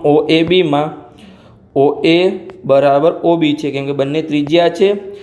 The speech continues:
તો એના સામેના ખૂણા પણ સરખા થશે. તો કયા કયા? ઓ એનો સામેનો ખૂણો બી અને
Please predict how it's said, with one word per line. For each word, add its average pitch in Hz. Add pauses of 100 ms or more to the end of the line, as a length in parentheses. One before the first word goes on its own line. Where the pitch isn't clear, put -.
(220)
તો 156
એના 160
સામેના 165
ખૂણા 165
પણ 165
સરખા 170
થશે. 147
તો 131
કયા 165
કયા? 175 (600)
ઓ 147
એનો 165
સામેનો 160
ખૂણો 151
બી 151
અને 160